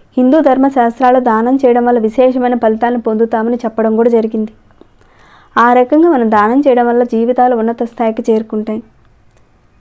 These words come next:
ఈ నవరాత్రి సమయంలో, అది కూడా శక్తివంతమైన ఇలాంటి నవరాత్రి సమయంలో, ఈ నాలుగు వస్తువులు మీరు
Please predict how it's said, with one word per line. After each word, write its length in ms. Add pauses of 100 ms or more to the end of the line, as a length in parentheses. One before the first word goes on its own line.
(120)
ఈ 80
నవరాత్రి 480
సమయంలో, 420
అది 180
కూడా 200
శక్తివంతమైన 720
ఇలాంటి 400
నవరాత్రి 440
సమయంలో, 460
ఈ 180
నాలుగు 480
వస్తువులు 460
మీరు 280